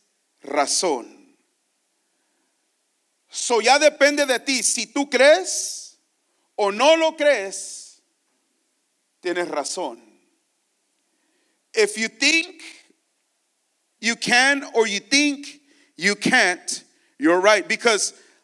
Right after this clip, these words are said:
a lot of people have a mindset that it, it is impossible. It can't be done. No one has ever done it.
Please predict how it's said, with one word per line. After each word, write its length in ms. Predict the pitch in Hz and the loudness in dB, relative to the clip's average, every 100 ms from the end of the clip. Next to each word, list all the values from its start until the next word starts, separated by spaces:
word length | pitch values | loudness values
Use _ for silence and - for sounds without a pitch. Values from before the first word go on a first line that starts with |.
| - | 0
a 100 | 190 | 4
lot 220 | 240 302 | 6 6
of 140 | 311 | 4
people 500 | - 285 - 202 214 | 0 -2 0 0 2
have 300 | 190 247 254 214 - - | 4 4 2 -4 -12 -2
a 100 | 196 | 0
mindset 1000 | 208 247 226 196 - 180 208 - - - _ _ _ _ _ _ _ - | 4 4 4 -2 0 -2 -4 -12 -16 -18 _ _ _ _ _ _ _ -2
that 160 | 175 | 0
it, 280 | 208 202 220 226 | 0 -4 -6 -2
it 160 | 240 | 0
is 320 | 254 247 - - | 0 -2 -6 0
impossible. 1000 | 202 202 190 233 220 - - 135 135 107 _ _ _ _ _ _ _ _ _ _ _ _ _ _ _ _ _ _ _ _ _ _ _ _ _ - | 0 0 0 2 2 2 -4 -6 -12 -14 _ _ _ _ _ _ _ _ _ _ _ _ _ _ _ _ _ _ _ _ _ _ _ _ _ 2
It 220 | 226 - | 2 4
can't 260 | 247 233 | 0 0
be 120 | 214 208 | -2 0
done. 440 | 180 190 147 131 - - - _ _ _ _ - | 4 4 2 -6 -16 -20 -20 _ _ _ _ -12
No 340 | 175 220 311 | -4 2 4
one 200 | 311 277 | 4 0
has 260 | 233 226 233 | 0 -2 -2
ever 220 | 226 202 | -2 -2
done 260 | 196 170 143 | -2 -4 -4
it. 140 | - | -16